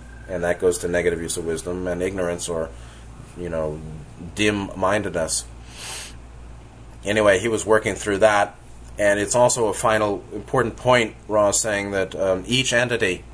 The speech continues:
in fact, not only each in the group, but each in the world,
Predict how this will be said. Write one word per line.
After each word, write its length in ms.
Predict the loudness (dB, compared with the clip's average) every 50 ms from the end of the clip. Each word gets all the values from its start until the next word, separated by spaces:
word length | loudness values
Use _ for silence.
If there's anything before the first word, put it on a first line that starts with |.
| -12 -10
in 100 | -8 -2
fact, 300 | 2 2 2 2 0 -14 -20 -20 -20 -14 -6
not 200 | 0 2 4 4
only 240 | 4 4 2 0 0
each 220 | -2 -2 -2 -2
in 80 | -4 -4
the 60 | -4
group, 300 | 0 0 0 0 0 0
but 160 | 0 0 0
each 300 | 0 -2 -2 -4 -6 -6
in 180 | -6 -4 -2 0
the 80 | 0
world, 480 | 4 6 8 8 8 8 6 4 0